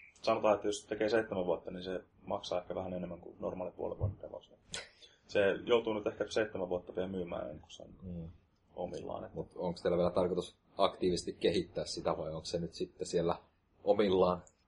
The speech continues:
Speaker 1: Toi meidän haavelista aika pitkä, että aina, aina niinku haluaisi tehdä kaikkea, mut totuus on se, että me ei niinku haluttais tehdä tuhatta asiaa ja pystytään tekemään niin ehkä viisi. Niin se on tällä hetkellä just ei oo sitten Splotti-kehityksessä. Et se mikä siellä on, niin se on aika, aika,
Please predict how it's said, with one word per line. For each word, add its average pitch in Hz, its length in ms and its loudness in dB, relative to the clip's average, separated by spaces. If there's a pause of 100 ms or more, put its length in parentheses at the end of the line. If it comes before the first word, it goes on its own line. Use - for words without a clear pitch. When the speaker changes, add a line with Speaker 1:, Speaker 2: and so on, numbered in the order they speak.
(200)
Speaker 1:
Toi 110 280 6
meidän 120 200 6
haavelista 117 440 8
aika 101 140 4
pitkä, 104 340 2
että 90 160 2
aina, 92 140 0
aina 101 220 2
niinku 95 180 -6
haluaisi 92 300 2
tehdä 95 180 -6
kaikkea, 87 360 0
mut 82 160 -10 (180)
totuus 92 300 0
on 90 120 -4
se, 92 120 2
että 85 120 -4
me 90 60 -4
ei 87 60 -4
niinku 87 260 -10 (120)
haluttais 90 320 -4
tehdä 90 220 -4
tuhatta 90 360 0
asiaa 87 240 0
ja 87 60 -12
pystytään 90 280 -8
tekemään 87 320 -10
niin - 400 -12
ehkä - 160 -12
viisi. - 260 -10 (400)
Niin - 100 -12
se 87 120 -8
on 90 160 -10 (340)
tällä 104 240 10
hetkellä 90 260 0
just 82 240 -4
ei - 80 -4
oo - 60 -8
sitten - 340 -16 (520)
Splotti-kehityksessä. - 960 -4
Et - 100 -10
se 95 120 -6
mikä 92 140 -4
siellä 104 220 2
on, 101 60 2
niin 95 80 -4
se 101 80 0
on 98 100 0
aika, 95 300 0
aika, - 300 -2